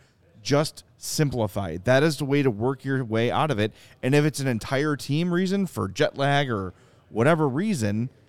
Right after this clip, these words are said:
that's how you get out of it. And the last little point before I forget <laughs> is one of the things he's been harping on all season since taking over, since training camp, is getting the players to talk to each other,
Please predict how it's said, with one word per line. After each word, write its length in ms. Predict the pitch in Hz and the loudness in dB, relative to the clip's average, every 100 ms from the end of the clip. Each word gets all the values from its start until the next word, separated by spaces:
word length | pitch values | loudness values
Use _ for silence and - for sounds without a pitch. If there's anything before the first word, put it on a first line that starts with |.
| _ _ _ | _ _ _
that's 280 | - 135 135 | 0 0 2
how 80 | 147 | -2
you 180 | 123 120 | 0 0
get 140 | 113 | 0
out 160 | 101 101 | 0 -2
of 80 | 82 | -8
it. 120 | - | -10
And 120 | 113 | -6
the 60 | 120 | -4
last 320 | 139 165 170 | -2 -4 -4
little 140 | 147 110 | -8 -6
point 440 | - 113 107 - | -4 -4 -4 -10
before 260 | 110 - 123 | -10 0 2
I 60 | 113 | 2
forget 420 | 104 101 101 95 175 - - | 0 0 0 0 -6 -4 -2
<laughs> 920 | 190 160 214 131 220 117 - 214 - | -4 -4 -4 -4 -4 -6 -14 -14 0
is 240 | 139 117 117 | 0 0 -8
one 380 | 117 120 165 208 | -6 2 4 4
of 60 | |
the 60 | 180 | 0
things 240 | 156 151 | -2 -4
he's 140 | 139 123 | -4 -2
been 140 | 123 | -2
harping 380 | 104 123 131 117 | 0 0 0 0
on 140 | 110 98 | -2 -2
all 280 | 104 117 113 | -2 -2 -2
season 540 | - 113 113 147 165 _ _ _ _ _ _ | -2 -2 -2 -4 -6 _ _ _ _ _ _
since 280 | - 135 - | -4 -4 -2
taking 400 | - 156 147 135 | 2 2 2 0
over, 400 | 127 120 123 120 | 2 2 0 -2
since 300 | - 139 139 | -2 -2 -2
training 340 | - 139 123 113 | -2 0 0 -2
camp, 360 | 120 113 107 - | -2 -2 -4 -2
is 560 | 123 113 113 107 - - _ _ _ _ 104 - | 0 2 2 0 -4 -12 _ _ _ _ -20 -2
getting 320 | 131 131 156 | 2 2 2
the 80 | 147 | -2
players 400 | - 120 120 123 | -2 0 2 0
to 120 | - | -4
talk 340 | - - 113 - | -6 -4 -4 -2
to 140 | 127 | -4
each 140 | 107 | -2
other, 380 | 101 98 64 - | -2 -4 -8 -12